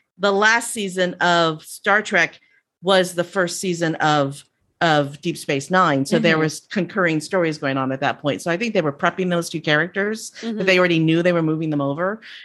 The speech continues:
Speaker 1: Um, and in terms of the storyline, there was a lot that wasn't believable. Um, and there was, you know, there was that scene at the very beginning where Worf is up at his station on the bridge and Picard's head pops up, and there's just, just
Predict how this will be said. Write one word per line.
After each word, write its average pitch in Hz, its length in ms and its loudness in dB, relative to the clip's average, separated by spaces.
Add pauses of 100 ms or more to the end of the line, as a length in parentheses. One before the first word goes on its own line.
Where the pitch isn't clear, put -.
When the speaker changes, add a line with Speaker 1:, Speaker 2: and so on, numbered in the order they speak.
(120)
Speaker 1:
Um, 139 420 2 (580)
and 220 160 4
in 240 180 4
terms 285 240 4
of 269 80 -2
the 196 60 -4
storyline, 196 760 2
there 180 80 2
was 170 100 -2
a 160 60 -4
lot 147 260 0
that 147 80 -4
wasn't 135 260 -4
believable. 127 580 -6 (400)
Um, 139 300 0 (160)
and 156 180 0
there 160 140 2
was, 156 180 -6 (200)
you 190 120 0
know, 160 160 4
there 180 140 4
was 175 140 2
that 170 180 0
scene 185 200 0
at 156 120 0
the 160 60 -6
very 160 160 2
beginning 151 480 2
where 143 120 4
Worf 151 400 0
is 151 220 0 (300)
up 180 180 0
at 170 80 2
his 175 160 -2
station 170 460 -2
on 151 160 0
the 151 80 0
bridge 160 460 0
and 143 220 0 (580)
Picard's 196 360 0
head 175 260 0
pops - 320 -2
up, 160 360 -2
and 190 100 -2
there's 208 120 0
just, 254 180 -4
just - 200 -8